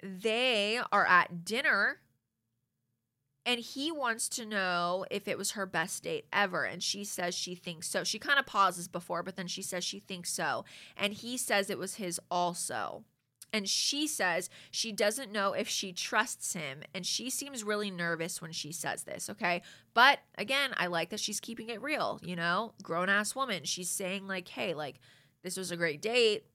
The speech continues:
but I'm hesitant and I'm nervous because I don't know what's real and what's not." He wants to know why, and she says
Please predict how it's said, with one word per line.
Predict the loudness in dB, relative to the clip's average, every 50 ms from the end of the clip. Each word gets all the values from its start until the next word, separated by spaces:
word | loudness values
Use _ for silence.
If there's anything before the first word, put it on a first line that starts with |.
| _ -6
but | -2 0 2 2 2
I'm | 0 0
hesitant | 2 0 0 0 0 -2 -2 -2 -2 -4 -6 -4
and | -4
I'm | -4 0
nervous | 4 4 4 6 6 4 0 0 -4
because | -6 -4 -2 0
I | 2 2
don't | 4 2 2 2
know | 0 2 2 4 4 4 4 4 2
what's | 2 0 0 -2 0
real | -2 -2 -2 -2
and | -4 -6
what's | -6 -8 -6 -4
not." | -2 -4 -4 -4 -8 _ _ _ _ _ _ _ _ _ _ _ _ _ _ _ _ _ _ -20 -20 -20 -20 -20 -20 -20
He | _ -6 -4 -2
wants | 0 0 0 0 0 0
to | 0 2
know | 2 2 4
why, | 6 6 6 8 8 6 4 2 -2
and | -4 -4 -2 0
she | 0 2 2 0 0 -2 -2 -2
says | -2 -2 2 4 6 6 6 6 4 4 2 0 -2 -4 -6 -6